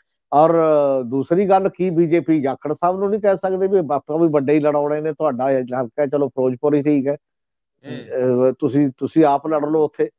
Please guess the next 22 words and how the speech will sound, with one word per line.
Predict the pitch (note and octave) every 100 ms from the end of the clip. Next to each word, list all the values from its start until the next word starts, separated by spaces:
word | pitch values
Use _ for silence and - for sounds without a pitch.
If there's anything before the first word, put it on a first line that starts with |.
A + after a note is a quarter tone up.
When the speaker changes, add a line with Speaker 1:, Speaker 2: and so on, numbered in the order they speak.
| _ _ _ _ _ -
Speaker 1:
ਤੇ | F#3+ F#3
ਅਜੇ | F3+ G#3+ G#3
ਕਈ | G#3 F#3 F#3+
ਚੀਜ਼ਾਂ | G#3+ F#3 G3+
ਨੇ, | G#3 G#3 _ C#3+
ਮਤਲਬ, | C3+ D3 D3+ C#3
ਅਹ, | C#3+ C#3 C3+ C3 B2 A2 A#2 B2+
ਵੱਖ-ਵੱਖ | D#3 D#3 D#3+ D3+
ਮਾਮਲਿਆਂ | D3+ C#3+ D3 D3+
'ਚ। | - - _ - -
ਹਾਂ, | D3+ E3 D3
ਅਕਾਲੀ | C#3+ D3 D3+ F3
ਦਲ | F#3 F3
ਦੇ | F#3+ F#3+ F3+
ਇੱਕ, | F3+
ਇੱਕ | D3+ D3 C#3+ A#2+ A#2+ B2
ਡਿਮਾਂਡ | A#2 C#3+ D#3 D#3+
ਵੀ | E3 F3+
ਹੈ | D3 C#3+
ਕਈ | D3+ D3+
ਬੰਦਿਆਂ | C#3 C#3 C#3
ਦੀ | C3+